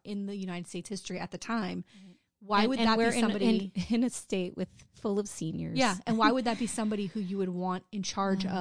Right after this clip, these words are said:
Speaker 1: of your state? Okay.
Speaker 2: Because
Speaker 1: Um,
Speaker 2: people don't do their research, and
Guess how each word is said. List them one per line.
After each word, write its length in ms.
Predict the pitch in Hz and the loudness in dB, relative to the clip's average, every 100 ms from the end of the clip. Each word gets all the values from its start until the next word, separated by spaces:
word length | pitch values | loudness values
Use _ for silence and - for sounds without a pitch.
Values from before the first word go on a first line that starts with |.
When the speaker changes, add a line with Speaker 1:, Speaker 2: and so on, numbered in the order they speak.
| 175 | 0
Speaker 1:
of 220 | 175 - - | -2 -6 -18
your 220 | - 196 180 | -18 -10 -8
state? 400 | - 180 - - _ - | -8 -8 -12 -16 _ -12
Okay. 420 | 170 - - 196 - _ _ _ _ _ | -10 -10 -14 -20 -20 _ _ _ _ _
Speaker 2:
Because 600 | 220 226 214 214 208 214 | -2 0 0 0 2 2
Speaker 1:
Um, 40 | 208 | 0
Speaker 2:
people 340 | 233 - 269 | -2 0 -2
don't 400 | 247 214 196 - - _ | 0 0 0 -4 -16 _
do 360 | - 196 190 180 | -4 0 0 -2
their 280 | 190 180 165 190 | -4 -6 -6 -10
research, 600 | 185 185 - 202 240 - - _ _ _ _ | -16 -12 -6 -6 -6 -10 -18 _ _ _ _
and 560 | 196 180 175 165 170 | -4 -2 -2 -4 -6